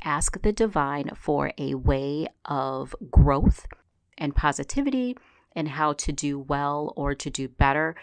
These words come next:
how to correct a situation, and how to get the most out of things so that you can move forward. I'm always looking for a way of relief because when you leave my space, I certainly want you to have answers,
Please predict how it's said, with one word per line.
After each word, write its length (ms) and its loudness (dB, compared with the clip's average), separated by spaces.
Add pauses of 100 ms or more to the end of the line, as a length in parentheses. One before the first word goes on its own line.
(180)
how 120 0
to 60 0
correct 440 0
a 40 -2
situation, 960 -4 (320)
and 140 -2
how 180 0
to 160 -4
get 180 -6
the 60 -6
most 460 -4
out 260 -2
of 140 -10
things 500 -4
so 180 -4
that 140 -2
you 160 -6
can 180 -4
move 240 -4
forward. 640 -4 (320)
I'm 160 0
always 380 4
looking 260 -4
for 540 -4
a 100 -6
way 220 -2
of 160 -8
relief 380 -6
because 320 -6
when 160 -2
you 120 -4
leave 520 -6 (100)
my 400 -2
space, 640 -2 (260)
I 40 -8
certainly 420 0
want 300 -4
you 120 -6
to 80 -4
have 440 -6 (340)
answers, 760 -4